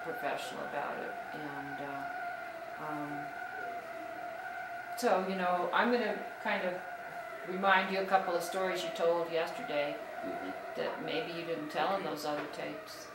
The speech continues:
Speaker 2: Okay.
Speaker 1: Could be. 'Cause when you come here, you have different memories,
Speaker 2: Yeah.
Speaker 1: probably, than, um, you would
Speaker 2: Well, you
Speaker 1: have.
Speaker 2: don't think you forget, but, uh, if I went back and looked at the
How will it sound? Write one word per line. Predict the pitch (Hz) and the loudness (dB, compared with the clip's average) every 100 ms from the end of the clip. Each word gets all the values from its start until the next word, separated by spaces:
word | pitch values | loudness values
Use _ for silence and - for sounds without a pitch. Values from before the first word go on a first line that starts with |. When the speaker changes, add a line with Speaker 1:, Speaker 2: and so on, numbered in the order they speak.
| - | -6
Speaker 2:
Okay. | - - 175 | -6 -4 -4
Speaker 1:
Could | 175 | -2
be. | 156 151 - - - - - | -4 -4 -6 -8 -8 -8 -6
'Cause | 180 | 0
when | 196 190 | 0 0
you | 185 | 2
come | 214 208 214 | 4 4 4
here, | 180 170 | 4 4
you | 175 | 4
have | 160 156 | 2 2
different | 170 - 160 | -2 -2 0
memories, | 165 185 180 156 156 | 0 2 0 -2 -2
Speaker 2:
Yeah. | - | 2
Speaker 1:
probably, | 160 160 160 160 160 160 - - - - - | 2 4 4 2 0 -2 -6 -6 -8 -8 -4
than, | 175 160 160 156 156 156 | 0 0 0 -2 -4 -4
um, | 151 151 151 151 - - - - - - - - - - - | -2 -2 -4 -8 -10 -12 -12 -12 -12 -12 -14 -14 -14 -12 -6
you | 175 | -2
would | 175 - | 0 6
Speaker 2:
Well, | 131 | 10
you | 156 | 12
Speaker 1:
have. | |
Speaker 2:
don't | 170 - | 10 10
think | 160 156 | 8 6
you | - | 2
forget, | - 90 92 98 - | -2 4 6 6 2
but, | 82 - 85 | 0 2 2
uh, | 82 80 - - - - - - - - - - - - | 4 2 -2 -12 -16 -16 -16 -16 -16 -16 -16 -16 -16 -6
if | 95 117 | 0 2
I | |
went | 127 120 - | 4 4 6
back | 104 87 | 6 6
and | 87 | 4
looked | 113 - | 4 2
at | 82 | -2
the | 82 82 | 0 0